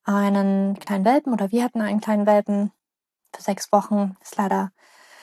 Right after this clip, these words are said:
hat das Herz aufgehört zu schlagen. Das war ganz, ganz schlimm. Aber darum soll's gar nicht gehen, sondern vielmehr, was ich, ich habe mich im letzten Jahr auch sehr viel mit dem Nervensystem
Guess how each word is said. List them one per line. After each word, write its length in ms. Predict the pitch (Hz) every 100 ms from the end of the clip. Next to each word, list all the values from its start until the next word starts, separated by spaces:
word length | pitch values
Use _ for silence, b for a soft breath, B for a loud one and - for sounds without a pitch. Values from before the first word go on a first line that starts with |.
| b b
hat 160 | - 240
das 220 | - -
Herz 300 | 226 240 -
aufgehört 460 | 208 214 - 220 -
zu 80 |
schlagen. 500 | 226 220 214 226 220
Das 160 | 214 -
war 120 | 208
ganz, 240 | 214 208 -
ganz 200 | 208 -
schlimm. 320 | 233 233 226 _ _ _ _ _ _ _ _ _ -
Aber 600 | - 214 214 214 208 - _ _ _ _ _
darum 200 | 214 208
soll's 180 | 208 208
gar 120 | 208
nicht 160 | 190 -
gehen, 240 | 208 214
sondern 380 | 214 208 208 208 _ _
vielmehr, 920 | - - 226 247 240 226 226 226 220 208
was 640 | 196 208 214 - - - _ _ _ _ _ 233
ich, 180 | 240 202
ich 60 |
habe 120 | 220
mich 100 | 208
im 80 | 208
letzten 320 | 196 208 -
Jahr 240 | 202 196 190
auch 60 |
sehr 260 | 190 214 208
viel 160 | - 202
mit 120 | 196
dem 100 | 190
Nervensystem 920 | 208 220 220 202 - - 202 196